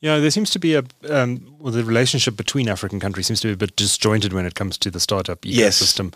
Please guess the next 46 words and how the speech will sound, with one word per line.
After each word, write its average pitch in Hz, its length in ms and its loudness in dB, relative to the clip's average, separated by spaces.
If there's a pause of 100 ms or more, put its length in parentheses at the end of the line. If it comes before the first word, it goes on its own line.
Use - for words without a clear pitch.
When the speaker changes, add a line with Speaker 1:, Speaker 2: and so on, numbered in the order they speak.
Speaker 2:
Yeah. 101 340 2 (100)
Speaker 1:
I, 135 220 0
I - 20 2
guess 131 280 0
large 117 480 0
distances, 117 640 0
uh, 101 140 0
don't 98 240 -2
help. 101 320 -2
I 98 60 -4
mean, 98 120 -4
Nigeria 107 380 0
is 95 100 -2
a 95 60 -4
very 110 220 2
long 98 200 -2
<laughs> 82 80 -4
way 139 80 2
away 117 260 2
from 107 200 -4
South 98 240 -2
Speaker 2:
It, - 20 4
Speaker 1:
Africa. - 320 -4
Speaker 2:
it 120 100 2
really 110 300 2
is, 90 300 0
yeah. 95 340 2
Speaker 1:
Um, 98 200 -8 (220)
which, 92 260 -4
Speaker 2:
Yeah. - 40 -4
Speaker 1:
which 107 160 -2
I 107 60 2
guess, 101 280 -2
which, 131 300 -4
oh, 131 140 0
it's - 120 0
a 107 40 -2
vast 117 260 2
continent, 101 400 0
which - 140 -4
I 107 40 0
guess 104 220 0
makes 101 300 2
that 107 120 -2
sort 107 140 -2
of 95 160 -6